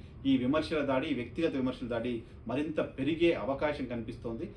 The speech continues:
So రాజకీయ పార్టీలకు సంబంధించి అటు తెలుగుదేశం పార్టీ అధినేతకి ఇప్పటికే నోటీసులు ఇచ్చారు, తాజాగా జగన్మోహన్ రెడ్డి గారికి కూడా నోటీసులు ఇచ్చారు. కాబట్టి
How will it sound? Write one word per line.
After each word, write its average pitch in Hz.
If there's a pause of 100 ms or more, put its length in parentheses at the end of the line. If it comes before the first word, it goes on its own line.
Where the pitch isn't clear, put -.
(240)
So 156
రాజకీయ 170
పార్టీలకు 151
సంబంధించి 123
అటు 139
తెలుగుదేశం 139
పార్టీ 131
అధినేతకి 131
ఇప్పటికే 135
నోటీసులు 131
ఇచ్చారు, 165
తాజాగా 123
జగన్మోహన్ 127
రెడ్డి 123
గారికి 117
కూడా 123
నోటీసులు 117
ఇచ్చారు. 110
కాబట్టి 135